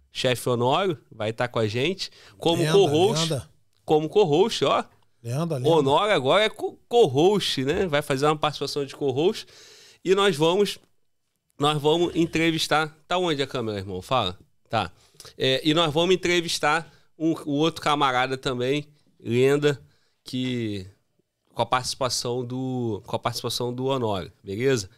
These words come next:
Speaker 1: Então, dia vinte e sete, segunda-feira, vamos estrear o estúdio do Fala Globo Podcast no Rio. E o estúdio de Brasília?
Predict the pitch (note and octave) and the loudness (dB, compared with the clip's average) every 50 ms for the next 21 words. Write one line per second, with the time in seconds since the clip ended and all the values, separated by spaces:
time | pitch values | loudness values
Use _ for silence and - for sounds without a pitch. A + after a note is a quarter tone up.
0 | _ - A2 A2 - D3 D3+ D#3 D3 - - - - _ - A#2 C#3+ C#3+ C3+ B2+ | _ -14 -14 -6 -2 0 0 0 -2 -6 -16 -20 -20 _ -2 0 2 2 2 0
1 | E3 G#3+ A3+ - - - - D3 C#3 D3 D3 - - - - _ _ - - - | -2 -2 -2 -2 -2 0 2 2 2 2 0 -4 -6 -8 -10 _ _ -6 -2 0
2 | D3+ C3+ C#3+ F3 A#3 A3 G#3 F3+ - - C#3+ C#3+ D3+ D#3 D#3 D3 D3+ - - - | 0 0 0 0 2 2 2 0 0 0 2 4 4 4 2 2 -2 -8 -18 -20
3 | _ _ _ - A#2+ C#3 D3 D3+ D#3+ D3 - - D3 C#3+ C3+ B2 B2 B2+ C3+ C3 | _ _ _ -10 -4 -2 -2 -2 -2 -4 -4 -2 -2 0 0 0 0 -2 -2 -6
4 | - - C3+ B2+ - - - C#3+ C3+ C3+ C#3 C3 C3 - - D3+ D#3 D3 D3 C#3+ | -10 -14 -10 -8 -8 -6 -6 -6 -6 -6 -6 -8 -6 -2 -2 0 0 0 -2 -4
5 | C#3+ - C#3+ B2+ - - D3+ D3 C#3+ - - F3+ F#3+ E3+ B2+ C3 A#2+ A#2 A2 F#2+ | -4 -6 -8 -8 -6 -6 -6 -6 -4 -2 0 2 2 2 4 4 4 4 2 0
6 | - - - - - - - - A#3 A#3 - - - A#3 G3+ G3+ G#3 A3+ A3 G#3 | -4 -12 -20 -20 -20 -20 -8 -6 -4 -2 -2 -4 -4 -6 -8 -4 0 2 2 2
7 | F#3+ F3 G#3+ G#3 E3 A#2+ G2 E2 - | 2 0 0 0 0 0 -2 -4 -8